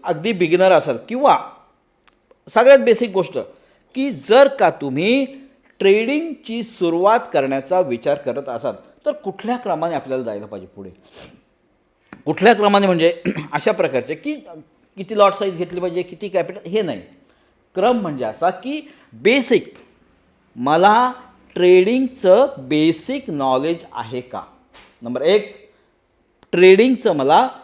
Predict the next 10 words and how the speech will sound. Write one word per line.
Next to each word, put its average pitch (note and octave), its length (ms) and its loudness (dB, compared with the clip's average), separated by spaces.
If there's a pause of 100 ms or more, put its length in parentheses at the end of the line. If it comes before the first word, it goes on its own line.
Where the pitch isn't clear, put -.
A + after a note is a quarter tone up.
(160)
बेसिक G#3 640 0
नॉलेज D#3+ 340 -2 (140)
आहे C#3 220 -6
का? B2+ 220 -8 (300)
हे B3 80 -8
तुम्ही F#3 360 -12
पहिला C3 260 -4
प्रश्न B2 340 -12
तुम्हाला G#2+ 280 -10
विचारा. G2 300 -14